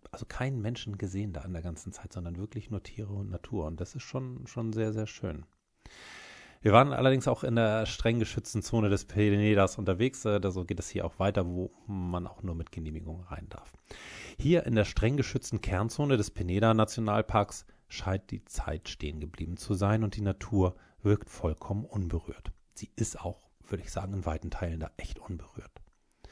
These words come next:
Eine Schlucht nach der anderen macht jede Wanderung zum Kraftakt. Tausende Meter hohe Felsen und eine unbeschreiblich vielfältige Vegetation bieten zahlreiche Verstecke für die wilden Pferde. Das ist auch ein ganz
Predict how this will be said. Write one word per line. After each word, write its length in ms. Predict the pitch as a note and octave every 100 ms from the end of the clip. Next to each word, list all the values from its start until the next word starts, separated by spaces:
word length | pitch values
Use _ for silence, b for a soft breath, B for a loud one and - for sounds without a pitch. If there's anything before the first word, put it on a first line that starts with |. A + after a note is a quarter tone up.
| B B B B B B _ -
Eine 220 | A#2+ C3+
Schlucht 480 | - G2+ B2 - -
nach 160 | F#2+
der 140 | - F2+
anderen 500 | G2 G#2+ G#2 A#2 A2 B B
macht 280 | - F2+ -
jede 340 | - E2+ F#2+ E2+
Wanderung 420 | E2+ E2 E2 F2+
zum 200 | - G#2
Kraftakt. 680 | - - - - - - - - _ _ _
Tausende 400 | - A#2 A2+ G2
Meter 300 | F#2+ G#2 G2
hohe 200 | F#2+ G2
Felsen 520 | - G#2+ B2 A#2 A2 B B B
und 160 | B2+ A#2+
eine 160 | A#2
unbeschreiblich 920 | - C3 C#3+ A2+ G2 - G2+ F#2+ F#2+ -
vielfältige 640 | - F#2 - F2 F#2+ F2
Vegetation 760 | F2 F#2 - - - G2 G2 F#2+ B B B -
bieten 240 | G#2 F2
zahlreiche 800 | - - F2 E2+ - E2 - A#2
Verstecke 600 | - C#3 - - - F#2 - _
für 180 | - G2
die 180 | G2+
wilden 280 | E2 E2 F#2
Pferde. 460 | - - D#2 - - _ _ _ _ _ _ _ _ _ _ _ B B B B -
Das 140 | G#2+
ist 60 | -
auch 200 | C3 C#3
ein 100 | A#2+
ganz 320 | A#2+ C#3+ -